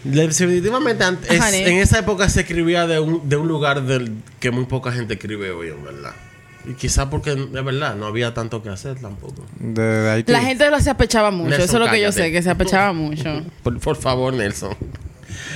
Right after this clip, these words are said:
Speaker 1: Eh, la próxima canción es Te extraño, de Armando Manzanero. El, escrita en el sesenta y ocho.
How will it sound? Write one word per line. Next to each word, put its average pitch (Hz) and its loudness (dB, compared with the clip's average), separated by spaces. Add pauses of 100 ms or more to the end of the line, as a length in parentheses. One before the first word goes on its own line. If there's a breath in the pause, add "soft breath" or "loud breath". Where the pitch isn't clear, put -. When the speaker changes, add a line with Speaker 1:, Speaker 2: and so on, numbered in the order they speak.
(240 loud breath)
Speaker 1:
Eh, 170 2
la 160 0
próxima 170 2
canción 165 2
es 147 -2
Te 147 0
extraño, 165 2
de 135 2
Armando 123 4
Manzanero. 131 2 (420 loud breath)
El, 120 2
escrita 123 2
en 131 4
el 131 2
sesenta 127 0
y 127 2
ocho. 131 -2